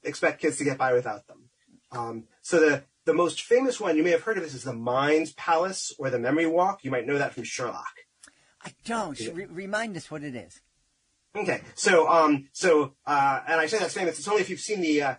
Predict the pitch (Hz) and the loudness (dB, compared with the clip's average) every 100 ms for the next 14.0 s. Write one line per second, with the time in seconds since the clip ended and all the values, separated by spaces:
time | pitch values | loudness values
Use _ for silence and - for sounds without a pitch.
0 | _ 143 127 185 214 - - 175 165 151 | _ -10 -2 0 2 0 -2 -2 0 0
1 | 139 - - - - - 190 156 - 175 | 0 -6 -12 -14 -14 -4 2 2 2 0
2 | 156 147 139 113 104 131 170 160 156 151 | 0 -2 -6 -10 -10 -8 -2 -2 0 -2
3 | 143 127 135 120 123 135 131 123 - 120 | -2 -2 -4 -4 0 0 0 -4 -4 -2
4 | 110 - - - _ _ - 175 143 - | -2 -6 -12 -18 _ _ 0 2 2 -4
5 | _ _ 139 202 247 240 202 147 151 240 | _ _ -2 0 0 0 -2 0 2 2
6 | 190 170 180 160 151 139 101 92 - - | 0 0 -2 -4 -8 -10 -14 -10 -10 -10
7 | - 139 165 165 147 143 143 139 135 - | -4 2 4 6 4 2 -2 -4 -4 -4
8 | 226 240 - 170 160 147 _ _ 147 131 | -2 -2 0 2 2 -2 _ _ -2 -2
9 | - - - 220 214 - 147 127 117 117 | -4 -6 2 4 4 2 -2 -2 -2 -2
10 | 113 117 110 - 165 123 104 - - - | -4 -6 -4 0 0 0 -6 -8 -12 -12
11 | - _ _ _ _ 156 151 139 - 180 | -16 _ _ _ _ 4 4 4 0 0
12 | 147 - 302 294 139 - 151 151 156 135 | 0 0 2 2 0 -4 -6 0 0 0
13 | - - 233 247 185 143 123 117 113 | -4 -8 -4 -2 0 0 0 -2 -4